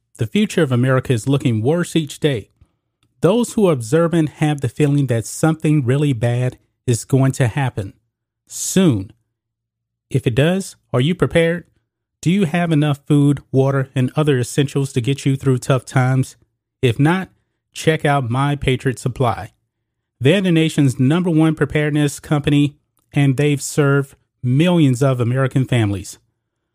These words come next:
Right now, you can save twenty-five percent off their popular four-week emergency food kit, which will keep you well fed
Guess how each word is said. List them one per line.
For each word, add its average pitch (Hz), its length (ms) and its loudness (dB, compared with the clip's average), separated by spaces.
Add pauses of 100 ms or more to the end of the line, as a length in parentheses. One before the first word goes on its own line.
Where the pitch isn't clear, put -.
(200)
Right 156 220 2
now, 127 380 0 (180)
you 147 140 2
can 151 160 0
save 127 420 -2
twenty-five 160 640 -2
percent 139 400 -2
off 113 320 -2 (240)
their 117 160 0
popular 147 640 0 (300)
four-week 160 680 0
emergency 143 540 0
food 139 320 0
kit, 110 320 -2 (520)
which 135 240 0
will 131 120 2
keep 190 360 -4
you 156 140 4
well 160 300 2
fed 127 400 -2